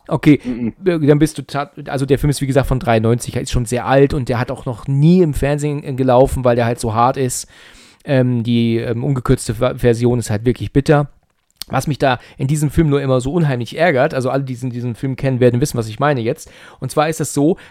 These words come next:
Speaker 1: dass, ähm, kennst du den Schauspieler Eric Stoltz? Sagt dir das was?
Speaker 2: Nee.
Speaker 1: Okay.
Speaker 2: Also vom Namen her schon, aber nicht, woher der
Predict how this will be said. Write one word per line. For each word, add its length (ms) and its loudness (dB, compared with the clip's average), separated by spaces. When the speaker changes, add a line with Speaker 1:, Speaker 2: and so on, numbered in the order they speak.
Speaker 1:
dass, 320 -4
ähm, 340 -2
kennst 200 -2
du 40 0
den 140 0
Schauspieler 400 2
Eric 240 0
Stoltz? 600 -2
Sagt 220 -8
dir 80 -4
das 160 -8
was? 240 -10
Speaker 2:
Nee. 280 2
Speaker 1:
Okay. 320 2
Speaker 2:
Also 140 -2
vom 200 -2
Namen 220 0
her 140 -6
schon, 380 -8
aber 320 -2
nicht, 240 -16
woher 260 -6
der 320 -6